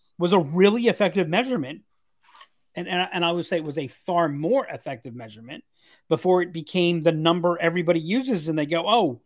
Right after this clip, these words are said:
we're good because we have N P S."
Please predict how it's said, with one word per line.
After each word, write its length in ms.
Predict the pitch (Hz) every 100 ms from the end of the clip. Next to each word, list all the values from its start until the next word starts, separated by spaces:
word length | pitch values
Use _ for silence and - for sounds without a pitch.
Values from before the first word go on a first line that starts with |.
| _ _ _ - -
we're 180 | 165
good 240 | 180 208 170
because 280 | 165 175 143
we 180 | 160
have 260 | 147 151 139 131 _ _ _ _ _
N 200 | 160 147
P 160 | - 220
S." 360 | 135 - -